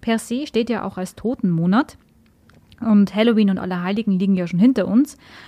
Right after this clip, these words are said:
Aber in dieser Folge wollen wir ein bisschen in das Brauchtum um den Tod aus dem neunzehnten Jahrhundert schmökern und euch zeigen, wie stark es durch das Vol-, äh, durch den Volksglauben damals geprägt war. Und ja, was gab's damals überhaupt zu beachten?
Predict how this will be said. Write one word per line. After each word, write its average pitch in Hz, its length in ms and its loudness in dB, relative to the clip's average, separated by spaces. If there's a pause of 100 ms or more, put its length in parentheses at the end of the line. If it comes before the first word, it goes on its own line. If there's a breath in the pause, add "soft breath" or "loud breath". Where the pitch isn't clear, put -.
Aber 233 360 -2
in 214 140 0
dieser 294 220 -4
Folge 240 380 0
wollen 226 260 4
wir 214 80 0
ein 208 100 0
bisschen 220 340 0
in 196 180 0
das 185 160 -6
Brauchtum 214 540 -2
um 214 120 2
den 196 200 -2
Tod 233 280 0
aus 180 140 -6
dem 180 120 -4
neunzehnten 180 400 -2
Jahrhundert 233 380 2
schmökern 226 500 4 (260 loud breath)
und 240 380 4
euch 233 200 -2
zeigen, 240 580 2
wie 262 120 2
stark 254 360 -6
es 196 120 -4
durch 196 140 -2
das 196 240 -6
Vol-, 202 200 -2
äh, 196 180 -2
durch 202 120 -2
den 202 140 0
Volksglauben 190 520 -4
damals 185 260 -2
geprägt - 500 -6
war. 180 180 0 (480 loud breath)
Und 214 340 2
ja, 208 200 -2
was 214 160 -10
gab's 254 240 -6
damals 233 260 2
überhaupt 208 320 -6
zu - 80 -18
beachten? - 640 -6